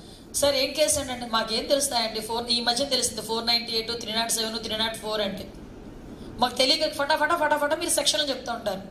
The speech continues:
వాడు అలా ఎర్రమొహం వేసుకొని చూస్తుంటాడు ఎదురుగా ఉన్నవాడు. So, ఆ చిన్న పబ్లిక్, ఆ, తో ఉన్న చిన్న గ్యాప్ని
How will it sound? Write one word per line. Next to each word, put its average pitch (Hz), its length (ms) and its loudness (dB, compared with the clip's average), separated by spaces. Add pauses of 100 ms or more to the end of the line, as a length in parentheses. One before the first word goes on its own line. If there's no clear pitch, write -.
(340)
వాడు 262 140 4
అలా 254 140 2
ఎర్రమొహం 285 400 4
వేసుకొని 294 320 2
చూస్తుంటాడు 254 480 0
ఎదురుగా 226 280 0
ఉన్నవాడు. 196 340 0 (500)
So, 359 80 4
ఆ 330 240 2 (140)
చిన్న 392 220 -4
పబ్లిక్, 302 520 -2
ఆ, 269 420 2 (160)
తో 285 100 6
ఉన్న 277 200 0 (180)
చిన్న 262 140 -6
గ్యాప్ని 220 680 0